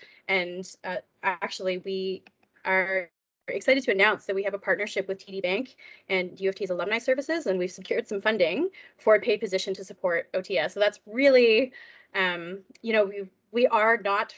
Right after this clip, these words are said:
formally connected to U of T in terms of, like, we don't answer to them, but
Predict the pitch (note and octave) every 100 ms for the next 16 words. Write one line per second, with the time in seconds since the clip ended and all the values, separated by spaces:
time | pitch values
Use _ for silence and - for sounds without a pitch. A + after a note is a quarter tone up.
0 | - G#3 G#3+ C4 C#4+ C#4 C#4 - C#4 C4+
1 | C4+ C4 C4 C4+ C4+ B3 G3 G#3 G#3 G3
2 | F#3+ F3+ F3 F#3+ F3+ - _ - A3 -
3 | C4 B3+ C#4 - - - D#4 C#4+ D4 C#4+
4 | G3